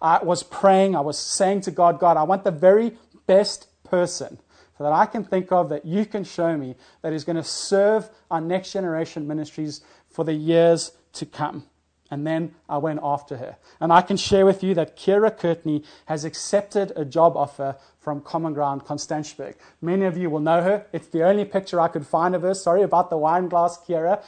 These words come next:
But, uh, she's not on Facebook anymore, so this is a WhatsApp picture, so sorry, Kira.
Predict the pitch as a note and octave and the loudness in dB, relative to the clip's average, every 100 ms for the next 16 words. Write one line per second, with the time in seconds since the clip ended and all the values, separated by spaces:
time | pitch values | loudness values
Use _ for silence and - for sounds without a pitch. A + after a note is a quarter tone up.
0 | - - _ - E3 D#3+ E3 E3 F#3+ E3+ | -20 -20 _ -2 0 2 -2 -2 -4 2
1 | G3 A3+ A3 G#3+ B3 - A3 G3+ F3+ E3+ | 4 4 2 4 2 0 -4 -2 -2 -2
2 | D3 D#3+ D#3 G#3 G3+ F3 D3+ F3 F3 E3+ | -2 -2 -2 -2 -2 -2 2 0 0 -4
3 | - E3+ - D#3+ D3+ D#3 D3 C#3+ - - | -4 -10 -8 -10 -6 0 0 0 -8 -20
4 | - - E3+ D3+ - D3 - D3 | 0 6 6 6 -2 -8 -6 -10